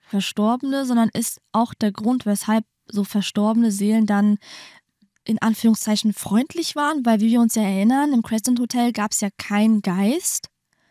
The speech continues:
der etwas Böses wollte. Wir hatten nämlich einmal, ähm, die nette Geisterdame, die Sachen sogar aufgeräumt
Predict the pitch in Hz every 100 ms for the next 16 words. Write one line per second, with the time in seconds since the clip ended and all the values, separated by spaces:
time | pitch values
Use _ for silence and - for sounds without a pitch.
0 | _ - 226 - - 233 202 226 247 214
1 | 190 180 170 165 - 160 - _ _ _
2 | _ _ 214 220 233 226 226 226 - 214
3 | 220 214 202 202 - - - - - 208
4 | 202 208 202 202 202 196 _ - 185 220
5 | - 262 247 254 262 220 208 196 196 -
6 | 208 196 - 175 196 - 262 285 330